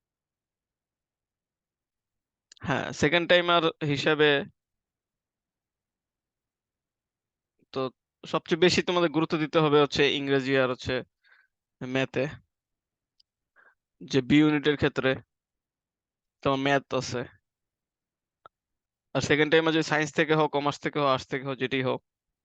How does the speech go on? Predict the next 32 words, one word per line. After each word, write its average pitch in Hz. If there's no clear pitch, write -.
বি 135
ইউনিটে 143
চান্স 131
পাওয়া 135
সহজ, 131
কারণ 123
ম্যাথ 135
একটু 135
শিখতে -
হবে। 131
কারণ 131
যারা 135
সায়েন্সের 156
ছিল 165
তারাও 143
কিন্তু 147
ভুলে 135
গেছে 135
ম্যাথ, 131
যারা 139
আর্টসের 139
ছিল 151
তারাও 139
ভুলে 135
গেছে, 139
এবং 131
যারা 131
কমার্সের 143
ছিল 135
তারাও 139
ভুলে 123
গেছে। -